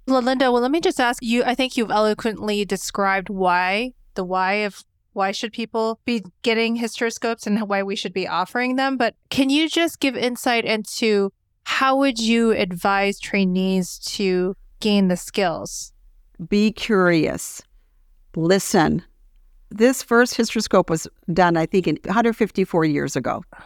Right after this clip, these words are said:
Speaker 2: It's just, how can you practice blindly?
Speaker 1: How about the technical skills? Like, how did you, are there simulations? Are there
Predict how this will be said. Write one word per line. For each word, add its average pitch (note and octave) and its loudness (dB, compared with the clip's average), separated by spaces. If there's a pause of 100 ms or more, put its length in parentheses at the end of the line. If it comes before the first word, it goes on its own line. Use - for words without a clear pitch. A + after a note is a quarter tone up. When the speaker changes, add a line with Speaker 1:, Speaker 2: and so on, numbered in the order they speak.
(160)
Speaker 2:
It's A#3+ 4
just, D4+ 0
how D#4+ 4
can E4 2
you D4 4
practice C#4+ 2
blindly? A#3 2 (320)
Speaker 1:
How - 0
about D#4 2
the F4+ 2
technical E4 -2
skills? A3 0
Like, A3 -2
how C4 0
did C#4 0
you, C4+ 0 (280)
are A#3 2
there A#3+ 2
simulations? C4+ 0
Are A3 0
there A#3 0